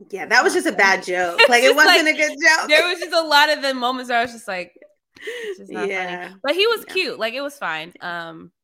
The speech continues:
Speaker 1: Yeah.
Speaker 2: but, I mean, I loved the, the, the tribute to, like,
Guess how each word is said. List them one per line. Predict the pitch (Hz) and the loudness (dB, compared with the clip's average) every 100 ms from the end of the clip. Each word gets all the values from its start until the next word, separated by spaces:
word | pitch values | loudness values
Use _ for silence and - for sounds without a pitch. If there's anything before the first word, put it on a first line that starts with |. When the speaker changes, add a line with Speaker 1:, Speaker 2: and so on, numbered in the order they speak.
| _ _ _ | _ _ _
Speaker 1:
Yeah. | 190 202 180 | -10 -6 -6
Speaker 2:
but, | - _ _ - | -6 _ _ -8
I | 277 | -4
mean, | 294 | -2
I | 285 | -2
loved | 262 240 247 247 240 - 196 196 | -2 -2 -2 -4 -10 -20 -20 -16
the, | 214 208 196 196 196 _ _ _ _ _ - _ _ | -14 -12 -12 -12 -16 _ _ _ _ _ -20 _ _
the, | 214 196 185 180 - | -6 -6 -6 -10 -14
the | 196 190 180 175 175 196 | -10 -8 -6 -8 -10 -12
tribute | - 220 202 196 - | -14 -14 -12 -16 -16
to, | - 180 | -14 -10
like, | 170 170 | -10 -12